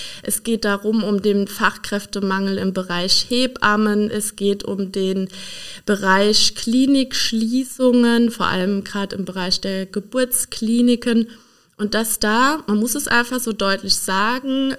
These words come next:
ähm, eine strukturelle Benachteiligung von Frauen eben da sind, die schwanger sind und, ähm, ja, vor allem auch eine Art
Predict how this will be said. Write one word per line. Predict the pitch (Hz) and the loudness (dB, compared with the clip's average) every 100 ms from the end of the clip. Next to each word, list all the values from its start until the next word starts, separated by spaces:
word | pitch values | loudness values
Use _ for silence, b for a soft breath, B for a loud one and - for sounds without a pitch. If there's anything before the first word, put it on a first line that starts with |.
| 214 | -4
ähm, | 202 202 196 190 - | -2 0 0 -2 -6
eine | 202 202 | -8 -4
strukturelle | - - 285 - - 262 226 220 208 | -4 -2 -2 -2 -6 -2 0 2 0
Benachteiligung | 180 180 202 - - 277 262 262 262 | -2 0 0 0 -4 -4 -4 -4 -4
von | 254 214 214 | -4 -4 -6
Frauen | - - 185 202 226 | -6 -2 0 2 0
eben | 214 202 190 | 0 -2 -2
da | 175 185 269 | -4 -4 -4
sind, | 277 247 | -4 -4
die | |
schwanger | 247 254 240 240 | -4 -4 -2 -2
sind | 233 214 220 B B B B B | -2 -2 -4 B B B B B
und, | - 240 247 233 - | 0 2 2 0 -4
ähm, | 214 208 208 208 - | 0 0 0 -2 -4
ja, | 233 185 | -4 -4
vor | - 196 | -2 -2
allem | 190 208 | 0 -2
auch | 190 202 - | -2 -4 -4
eine | 208 | -2
Art | 202 202 - | -2 -4 -6